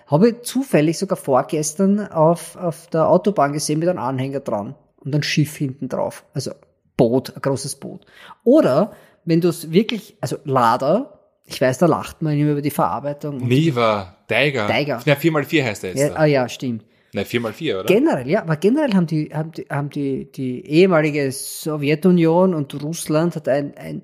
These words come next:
Speaker 1: unheimlich viel Kompetenz, wenn's um Offroad geht. Also da gibt's ja Marken, die wir gar nicht so kennen,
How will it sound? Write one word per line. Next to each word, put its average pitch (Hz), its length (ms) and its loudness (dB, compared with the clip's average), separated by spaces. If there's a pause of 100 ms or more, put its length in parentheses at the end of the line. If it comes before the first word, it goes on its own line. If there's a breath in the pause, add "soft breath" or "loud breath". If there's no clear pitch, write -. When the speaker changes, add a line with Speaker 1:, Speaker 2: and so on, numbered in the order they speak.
(100)
Speaker 1:
unheimlich 196 640 2
viel 214 200 -2
Kompetenz, 165 680 -4
wenn's 175 160 -4
um 170 100 -8
Offroad 143 500 -6
geht. - 320 -8
Also 143 180 -2
da - 60 -18
gibt's - 240 0
ja 185 60 8
Marken, 151 380 2
die 147 160 -6
wir 151 180 -2
gar 127 220 2
nicht 151 200 -4
so 151 100 -8
kennen, 135 580 0